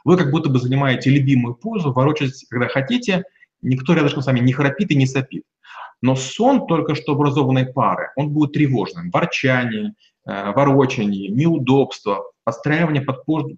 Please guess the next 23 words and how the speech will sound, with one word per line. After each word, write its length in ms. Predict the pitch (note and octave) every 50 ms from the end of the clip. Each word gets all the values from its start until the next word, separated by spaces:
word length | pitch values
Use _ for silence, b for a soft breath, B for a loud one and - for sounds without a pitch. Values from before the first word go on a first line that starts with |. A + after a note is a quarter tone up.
| _ _
под 180 | C#3+ - -
позу 220 | - F3 D#3 D3+ C3
друг 240 | B2 D3 D3+ C3+
друга, 440 | B2 B2 C3+ C#3 C3 A2 G#2+ F#2+ - B B B B -
разбрасывание 760 | A2+ B2 B2 A2+ D#3 F3 E3+ - - D3 D3+ D3 D3 C#3+ C3+ A#2
ног, 760 | A#2 A#2+ A#2 G#2 G2 G2 G#2 C3 D3+ D#3 D#3 C3 - - - B2 -
рук, 300 | D#3+ E3 D#3+ C#3 - _
непривычные 680 | A2+ A#2 - - B2 B2+ D#3+ E3 - - D3 C#3+ C#3+
звуки, 520 | B2 - - - - C#3+ D#3+ E3 C#3 - C3
ну, 140 | E3+ A#3 A#3
всё 120 | - -
что 180 | F3+ - - G#3
угодно. 360 | F#3+ D3 A2 D2 - - - - B B B B B B B
Но 100 | B2 A#2+
через 240 | B2 - C#3 C#3+ C#3
пять-семь 440 | - - E3+ D#3+ E3 - - C#3+ C3+ C3
дней 200 | D3+ G3 A3+ G#3
происходит 480 | - B2 A2+ - - - E3+ D3+ - -
привыкание 640 | C3+ B2 A#2+ C3 B2+ - G3 G#3 G#3 F#3 D3 B2+ B2+
и 120 | C3+ C3+
так 120 | - C#3 C3+
называемая 500 | C#3+ C3 C3+ C#3+ D3+ D3+ D3 C#3 C3 B2+
гармонизация, 840 | C3 C3+ D3 D3 D3+ E3 D#3 - D3 A2 - - - - - -